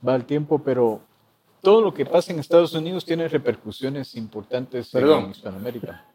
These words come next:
Speaker 1: <laughs> ¿Y cómo ve usted el futuro, eh, de esa? ¿Se va a dar mayor integración? ¿Poco a poco se va a ir dando la integración? ¿O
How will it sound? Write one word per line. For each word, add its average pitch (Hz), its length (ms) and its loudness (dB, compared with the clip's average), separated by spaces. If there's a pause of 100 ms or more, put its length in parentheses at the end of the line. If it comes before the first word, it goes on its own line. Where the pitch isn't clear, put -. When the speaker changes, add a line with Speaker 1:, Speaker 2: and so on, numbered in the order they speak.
(280)
Speaker 1:
<laughs> 120 240 -6 (720)
¿Y 131 920 -4 (1040)
cómo 185 240 0
ve 180 140 -2
usted 175 340 -2
el 170 100 -4
futuro, 156 680 -4 (180)
eh, 120 340 -2 (120)
de 117 260 -2
esa? 131 440 -6 (340)
¿Se - 180 -8
va 175 320 0
a 175 60 -6
dar 165 200 -6
mayor 147 340 -8
integración? 151 920 -4
¿Poco 156 240 -6
a 143 60 -6
poco 160 240 -8
se 131 120 -10
va 123 100 -2
a 139 40 -2
ir 139 100 -8
dando 143 240 -6
la 127 80 -8
integración? 117 680 -6 (520)
¿O 113 960 0